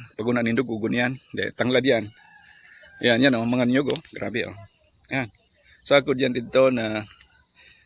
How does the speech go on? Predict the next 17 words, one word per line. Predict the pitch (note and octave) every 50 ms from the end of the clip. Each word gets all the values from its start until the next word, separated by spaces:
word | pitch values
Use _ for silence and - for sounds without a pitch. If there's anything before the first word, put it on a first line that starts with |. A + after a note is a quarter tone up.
| - - - - - - - - - -
hindi | - B2+ A#2+ C3+
na | B2+ B2+ B2+ B2+ B2+ C3 B2+ B2+ B2+
matatanaw. | B2+ A#2+ A2+ - B2 - B2 A#2+ B2 B2 A#2 A2 A2 A2 - - - -
Dati | - C#3+ D3 F3+ E3+
natatanaw | D#3 C#3+ C#3+ C#3 - D3 C#3+ C#3+ C3+
yan, | C3+ C3+ C3+
di. | C3+ C3+ B2 A2 G#2 - - - - - - - - - - - - - - - - - - - - - - -
Ta-, | G#2+ A2 A2 A2 A2 A2 A2 A2+ A2+ - - - - - - - - - - - - - - -
sa, | - -
sa | B2 A#2 - C#3+
Sarday | C3+ C#3 A#2 A#2 A#2+ A#2+
pa | - - E3
yan, | D3+ C3 C#3
yung | C#3 C3
mga | C3+ - D#3
tanom. | D3+ D3 C3+ C#3+ D3 C#3+ C#3 - - F3+ - - - - - - - - -
Ang | D3 D3+ D#3 D#3 E3